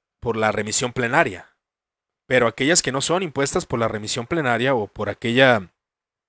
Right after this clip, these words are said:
aquella regla plenaria, pues es por medio de los sacramentos, decía Lutero. Los sacramentos que la Iglesia da. Las tem-, las te-, las penas temporales que impone la Iglesia,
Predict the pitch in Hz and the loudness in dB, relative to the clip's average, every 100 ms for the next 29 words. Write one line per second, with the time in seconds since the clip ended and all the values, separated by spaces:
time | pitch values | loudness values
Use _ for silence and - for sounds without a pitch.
0 | _ _ 110 110 127 135 131 143 139 135 | _ _ -14 -2 4 6 6 2 4 2
1 | 127 120 101 107 _ _ _ _ _ _ | 4 2 2 -6 _ _ _ _ _ _
2 | _ _ _ _ - 123 117 120 - 156 | _ _ _ _ -4 0 0 -2 0 4
3 | 147 196 - 120 117 123 220 - 120 110 | 6 8 6 4 0 0 0 0 -2 -2
4 | - 139 135 123 135 185 220 131 - _ | -6 -4 -2 -4 -2 2 2 0 -8 _
5 | _ _ _ _ _ _ _ _ _ _ | _ _ _ _ _ _ _ _ _ _
6 | _ _ _ _ _ _ _ _ _ _ | _ _ _ _ _ _ _ _ _ _
7 | _ - 117 120 120 117 127 165 131 110 | _ -6 -2 0 2 2 2 0 0 -2
8 | 101 107 107 120 196 - _ _ _ _ | -2 0 0 -2 -4 -8 _ _ _ _
9 | _ _ _ _ _ 123 - 151 151 135 | _ _ _ _ _ -6 0 0 0 -4
10 | 131 - 139 123 120 - - 214 - 185 | -2 0 0 2 -2 0 2 4 4 4
11 | 160 160 196 165 151 170 208 143 131 135 | 6 6 4 0 0 2 4 2 2 2
12 | 156 | 0